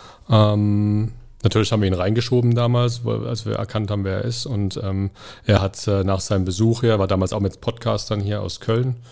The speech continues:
ähm, mit Niklas und David. Und hat da nach diesem Abend halt direkt im Anschluss morgens mit Joko im, äh, A W F N R quasi drüber geredet. Und, ähm,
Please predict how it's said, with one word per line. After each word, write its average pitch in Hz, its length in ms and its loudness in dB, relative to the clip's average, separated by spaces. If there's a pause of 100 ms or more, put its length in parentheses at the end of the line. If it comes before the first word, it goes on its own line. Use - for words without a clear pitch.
(580)
ähm, 92 1120 6 (960)
mit 95 160 -2
Niklas 101 300 4
und 95 120 -2
David. 101 360 -2 (560)
Und 98 240 4
hat 95 100 2
da 95 140 2 (160)
nach 110 240 -2
diesem 123 340 2
Abend 110 460 2
halt 110 180 0
direkt 107 340 0
im 120 100 -2
Anschluss 98 420 -2
morgens 95 300 0
mit 92 140 -2
Joko 95 260 0
im, 87 320 -4
äh, - 120 -8
A 98 140 -6
W 95 100 -2
F 95 180 -4
N 98 80 -6
R 92 220 -4
quasi 90 360 -4
drüber 90 240 -6
geredet. 87 360 -4
Und, 85 300 -4
ähm, 87 340 -2